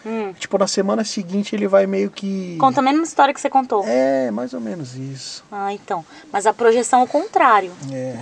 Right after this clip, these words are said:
Speaker 1: Ele, ele, é o que eu falei, ele faz alguma coisa e fala que foi você que falou.
Speaker 2: É.
Speaker 1: O dele é o contrário, você faz alguma coisa e ele fala que fez também.
Speaker 2: Isso.
Speaker 1: Acho que isso é mentiroso compulsivo.
Speaker 2: É.
Speaker 1: Nossa, que treta.
Speaker 2: É louco.
Speaker 1: <laughs>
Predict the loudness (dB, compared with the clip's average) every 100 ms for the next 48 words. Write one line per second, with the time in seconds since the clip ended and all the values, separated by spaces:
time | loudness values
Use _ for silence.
0 | 0 6 8 6 4 2 4 4 4 2
1 | -2 0 0 0 -2 -2 2 4 4 2
2 | 0 0 0 0 -2 0 2 2 2 2
3 | 2 0 -4 -4 -6 -4 -2 -4 -4 -4
4 | -4 -2 2 4 6 4 2 0 4 4
5 | 2 -2 0 2 2 0 -4 0 0 0
6 | -4 0 2 2 -2 -4 -4 -4 -6 -8
7 | -12 _ -10 -2 -2 -2 -6 -10 -6 -6
8 | -6 -8 -4 -4 -4 -2 -2 -2 -4 -4
9 | -4 0 0 0 -10 -16 -14 -14 -16 _
10 | -20 -20 -20 -20 _ _ -4 2 4 4
11 | 2 0 2 -4 2 4 6 4 0 -4
12 | -4 -6 -6 -4 -4 -2 -2 -2 -4 -2
13 | 0 0 0